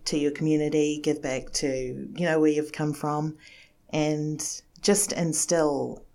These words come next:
in those students, you know, what that fight that you had for yourself, you know, in someone else, 'cause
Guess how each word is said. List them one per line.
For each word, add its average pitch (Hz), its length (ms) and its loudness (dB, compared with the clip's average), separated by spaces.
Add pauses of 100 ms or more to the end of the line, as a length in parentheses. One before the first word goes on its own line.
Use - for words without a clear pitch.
in 165 200 0
those 139 240 0
students, 139 760 -2 (640)
you 185 80 2
know, 160 140 6
what 160 280 4
that 156 220 4
fight 156 280 4
that 151 140 2
you 170 200 4
had 131 300 -2 (300)
for - 120 0
yourself, 139 760 0 (840)
you 170 100 0
know, 151 120 4
in 156 120 4
someone 156 300 4
else, 170 420 0
'cause - 640 -4